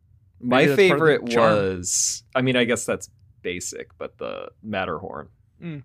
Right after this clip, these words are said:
Speaker 1: Maybe that's basic.
Speaker 2: Nothing wrong with the Matterhorn.
Speaker 1: I
Speaker 2: I don't
Speaker 1: haven't
Speaker 2: think
Speaker 1: been back
Speaker 2: anyone
Speaker 1: there
Speaker 2: would
Speaker 1: in
Speaker 2: penal-, penalize you for that.
Speaker 1: twenty plus years, I guess. I don't know what's
Speaker 2: Joshua,
Speaker 1: going on.
Speaker 2: we're getting way ahead of ourselves.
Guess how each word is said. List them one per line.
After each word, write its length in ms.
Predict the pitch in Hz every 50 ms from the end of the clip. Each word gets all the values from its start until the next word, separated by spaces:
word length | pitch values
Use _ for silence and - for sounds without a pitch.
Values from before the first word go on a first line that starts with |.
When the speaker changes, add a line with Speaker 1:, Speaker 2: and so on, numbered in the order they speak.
| _ _ _
Speaker 1:
Maybe 240 | - 127 123 110 104 87
that's 240 | 80 76 - -
basic. 440 | - 92 90 - - - - - - _ _ _ - - - _ -
Speaker 2:
Nothing 240 | 311 349 - 370 185
wrong 120 | 160 147
with 80 | 139 -
the 60 | 139
Matterhorn. 360 | 139 127 131 131 147 165 143
Speaker 1:
I 60 | 143
Speaker 2:
I 20 | 151
don't 100 | 180 170 170
Speaker 1:
haven't 120 | 151 -
Speaker 2:
think 100 | 139 131
Speaker 1:
been 60 | 113
back 200 | 117 110 123 131
Speaker 2:
anyone 100 | 120 120
Speaker 1:
there 140 | 123 101 95
Speaker 2:
would 80 | 85 85
Speaker 1:
in 140 | 87 80 87
Speaker 2:
penal-, 340 | - - 123 120 123 107 - - _
penalize 520 | - 165 139 135 127 123 110 117 127 117 120
you 80 | 120
for 140 | - - 127
that. 320 | 123 120 143 196 - - -
Speaker 1:
twenty 320 | - - 110 101 98 92
plus 360 | - - - 73 71 - -
years, 340 | - 92 98 78 76 73 - -
I 80 | 76
guess. 400 | - - 65 65 - - - - - _ _ _ _ _ - - -
I 80 | 120
don't 80 | 123 123
know 120 | 101 87
what's 180 | 87 92 107 -
Speaker 2:
Joshua, 380 | 247 254 269 262 262 262 262
Speaker 1:
going 200 | 254 240 247 247 233
on. 60 | 214
Speaker 2:
we're 160 | 254 311 311
getting 260 | 190 240 208 185 170
way 280 | 156 160 170 175 175 165
ahead 180 | 151 160 156 156
of 80 | 143
ourselves. 840 | 151 151 143 - - 160 151 147 151 151 147 139 139 - - -